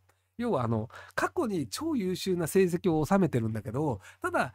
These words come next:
それはどれぐらい時間がかかって行われたかが分からないとか、あの、超絶優秀なんだけど、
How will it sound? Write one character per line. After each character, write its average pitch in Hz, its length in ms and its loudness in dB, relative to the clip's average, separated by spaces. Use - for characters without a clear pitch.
そ - 140 0
れ 320 80 6
は 339 180 4
ど 143 180 4
れ 277 120 4
ぐ 320 100 -2
ら 359 160 0
い 330 60 2
時 233 140 -4
間 311 260 -2
が 311 120 -4
か - 100 -10
か 302 80 -2
っ - 40 -10
て - 200 -8
行 139 260 -2
わ 175 140 2
れ 170 60 0
た 165 100 -2
か 127 100 -10
が 107 100 -2
分 101 140 0
か - 160 -4
ら 226 80 2
な 170 100 -2
い 107 60 -4
と 101 80 -12
か、 110 320 0
あ 147 80 -4
の、 135 100 -2
超 302 320 0
絶 330 260 0
優 311 220 6
秀 277 180 2
な 285 120 6
ん 277 40 4
だ 170 80 2
け 127 60 0
ど、 127 300 2